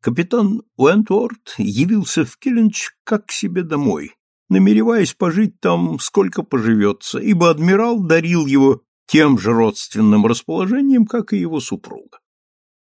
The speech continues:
Сначала намеревался он было в скором времени наведаться в Шропшир и навестить обосновавшегося там брата, но прелесть Апперкросса заставляла его откладывать своё намерение.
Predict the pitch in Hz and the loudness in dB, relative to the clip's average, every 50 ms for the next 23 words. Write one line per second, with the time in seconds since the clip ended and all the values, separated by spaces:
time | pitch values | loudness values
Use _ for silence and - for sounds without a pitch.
0 | _ _ _ _ _ _ _ _ _ _ _ - - - 156 147 - - 202 220 | _ _ _ _ _ _ _ _ _ _ _ -8 -4 -2 -2 -2 0 0 0 2
1 | 240 233 220 220 214 196 175 160 156 151 147 147 170 165 - - 220 196 190 180 | 2 4 4 6 6 4 4 4 2 2 2 2 0 -2 -4 -6 -6 -4 -4 -4
2 | 175 190 196 190 196 175 - _ _ _ _ - - - - 190 180 180 180 170 | -4 -4 -2 -2 -2 -2 -4 _ _ _ _ -12 -12 -4 -2 -2 0 0 -2 -2
3 | 143 147 175 202 196 185 180 180 180 180 180 175 170 170 180 180 170 156 151 143 | -2 0 0 0 0 0 0 0 -2 0 0 -2 -2 -2 -2 -4 -4 -4 -8 -10
4 | _ - - - 185 170 - - - 240 233 - 107 - - - - 92 82 78 | _ -10 -4 -4 -4 -4 -6 -6 -2 0 0 0 0 -4 -10 -12 -10 -10 -12 -14
5 | 73 - - _ _ _ _ _ - 196 202 196 185 180 175 170 135 - - - | -14 -16 -20 _ _ _ _ _ 0 2 4 4 4 4 4 2 0 -2 -2 -2
6 | 254 226 - 214 151 147 135 - - 147 151 170 190 180 - - - 170 151 131 | -2 0 0 -2 -2 0 -2 -2 0 -4 -2 -2 -4 -6 -6 -6 -6 -4 -4 -4
7 | - - 165 - - 170 165 139 107 95 - 85 71 65 - - - 104 127 165 | -4 -6 -8 -6 -4 -4 -2 -2 -2 -2 -2 -4 -4 -8 -12 -10 -6 -4 -2 -2
8 | 226 294 311 - _ - 196 196 233 233 220 190 190 131 - - - 123 - _ | -2 -4 -4 -10 _ -4 -2 0 0 0 0 0 -2 -4 -6 -6 -6 -6 -6 _
9 | - - 117 131 127 - 214 214 233 202 - - - 277 202 - _ _ _ _ | -10 -8 -8 -8 -6 -4 -4 -4 -4 -4 -8 -10 -10 -10 -10 -10 _ _ _ _
10 | _ _ _ _ _ _ _ - 202 208 202 - - 226 196 165 165 180 202 208 | _ _ _ _ _ _ _ -4 -2 -2 -2 0 0 -2 -2 -2 -2 -4 -2 -2
11 | 202 202 190 190 190 196 196 - - - - - - - 185 160 131 113 95 82 | -2 -2 -2 0 0 0 -2 -2 -4 -6 -8 -8 -6 -4 -2 0 0 0 -2 -4
12 | - 90 82 87 82 - - - 98 92 90 87 92 101 101 95 92 95 90 78 | -6 -6 -8 -8 -8 -8 -8 -8 -6 -4 -4 -2 0 0 0 -2 -4 -6 -8 -8
13 | 62 60 58 - 50 50 - - - - | -10 -14 -16 -18 -20 -20 -20 -20 -20 -20